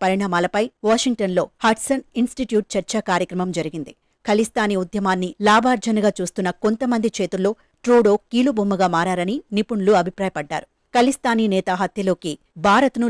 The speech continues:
లాగుతూ ట్రూడో చేసిన వ్యాఖ్యలు సిగ్గుచేటని, ఇది రాజకీయంగా ట్రూడోకు దీర్ఘకాలంలో లాభం చేకూరుస్తుందేమో కాని నాయకుడిగా పేరు తెచ్చిపెట్టదని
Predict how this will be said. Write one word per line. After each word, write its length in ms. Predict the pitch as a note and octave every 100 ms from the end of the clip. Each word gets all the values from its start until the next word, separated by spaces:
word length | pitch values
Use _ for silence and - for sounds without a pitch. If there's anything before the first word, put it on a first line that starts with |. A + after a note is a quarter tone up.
| F#3
లాగుతూ 320 | F3 F#3 A3+ D#4 _
ట్రూడో 240 | A#3 A#3 A#3+ -
చేసిన 240 | G3 G3+ F3+
వ్యాఖ్యలు 360 | E3+ - G3 B3+ - - -
సిగ్గుచేటని, 680 | A#3+ D4 - F#3 F3 F3+ - _ -
ఇది 120 | G#3+ G#3
రాజకీయంగా 580 | F#3+ A#3 B3+ G#3+ F#3+ G3 G3+
ట్రూడోకు 400 | - A3+ G#3+ G3+ F3+
దీర్ఘకాలంలో 720 | F#3 A#3 A3+ A3 G3 G3+ F#3+ E3+ _ F#3+
లాభం 280 | G3 G3+ A3 G3+
చేకూరుస్తుందేమో 720 | G#3 A3+ B3+ - A#3 G#3 G#3 F#3+
కాని 180 | F#3 G#3 - _ - G#3
నాయకుడిగా 520 | A#3 D4 B3 A#3 A3+ -
పేరు 180 | G3+ G#3+ F#3+
తెచ్చిపెట్టదని 640 | - - G3+ F3 F3+